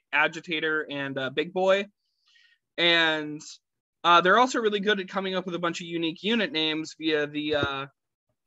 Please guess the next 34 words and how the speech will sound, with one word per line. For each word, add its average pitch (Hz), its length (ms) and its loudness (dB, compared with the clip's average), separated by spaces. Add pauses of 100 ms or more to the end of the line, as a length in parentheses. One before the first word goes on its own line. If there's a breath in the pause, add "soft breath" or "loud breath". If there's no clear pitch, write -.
(200)
make 196 240 2
a 208 40 4
bunch 196 200 4
of 190 100 0
random 190 300 0
one 196 180 -2
cost 160 400 -8
units. 147 680 -4 (140)
<laughs> 349 140 -2 (180)
So 196 640 4 (280 loud breath)
this 240 200 -2
actually 220 520 4
could 202 200 -2
be 196 100 -4
an 185 80 -2
interesting 185 500 -6
bit 180 120 0
of 151 100 2
synergy 180 560 -2
there 147 300 0
where 147 180 -2
you 147 160 -4
can 156 180 -10
use 160 320 -6
this, 170 540 0 (500)
uh, 156 300 4
the 151 160 -4
payoff 160 600 0 (260)
to, 147 300 -8
um, 131 440 -8 (880)
potentially 165 540 -2
get 151 260 -2
your, 147 360 0
uh, 131 440 -6